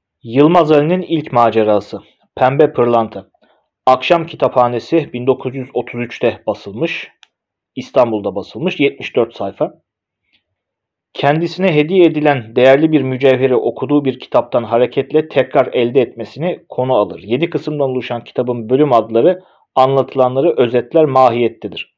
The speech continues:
Romanın vaka örgüsü Ali'nin akşam vakti Rumeli Hisarı'ndaki mezarlığın önünden latif manzarayı seyretmesiyle başlar. Delikanlının babası Melik Bey maddi açıdan oldukça kötüleştiği için oğlunu İstanbul'a dayısının kendilerine olan borçlarını istemek için göndermiştir.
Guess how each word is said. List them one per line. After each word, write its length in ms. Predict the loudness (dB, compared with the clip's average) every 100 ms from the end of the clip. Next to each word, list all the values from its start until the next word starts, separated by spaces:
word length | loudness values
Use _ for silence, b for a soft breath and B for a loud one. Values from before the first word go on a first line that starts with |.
| _ _ _ b b b b
Romanın 440 | 0 2 4 4
vaka 380 | 2 4 6 6
örgüsü 380 | 6 0 -2 0 2 2
Ali'nin 360 | 2 2 -2 0
akşam 440 | -2 0 0 2
vakti 280 | 2 0 -2
Rumeli 360 | 0 0 0 -2
Hisarı'ndaki 520 | -4 -4 -2 -6 -4
mezarlığın 580 | -4 2 2 2 0 -2
önünden 520 | -6 -4 0 0 0
latif 300 | -2 -2 -2
manzarayı 460 | 0 2 0 0 -2
seyretmesiyle 760 | 0 0 -2 -6 -10 -4 2
başlar. 420 | 2 0 -4 -12 _ _ _ _ _ _ _ _ _
Delikanlının 640 | 2 2 4 2 2 0 2
babası 340 | 2 0 -2
Melik 380 | -4 -2 -2 0
Bey 240 | 0 0 -2
maddi 360 | 0 2 4
açıdan 440 | 4 2 0 0 0
oldukça 420 | -4 -4 -6 -8
kötüleştiği 600 | -10 -8 -4 -4 -4 -6
için 260 | -4 -8 -6 0
oğlunu 360 | 0 0 -4 -8
İstanbul'a 800 | -8 0 0 2 2 0 0 0
dayısının 460 | 0 0 -6 -10
kendilerine 560 | -4 -6 -2 0 0 0
olan 380 | 0 2 2 0
borçlarını 460 | 0 0 -2 -2
istemek 480 | -8 -10 -6 -6 -6
için 220 | -8 -4
göndermiştir. 840 | 0 2 2 0 -2 -12 -14 -14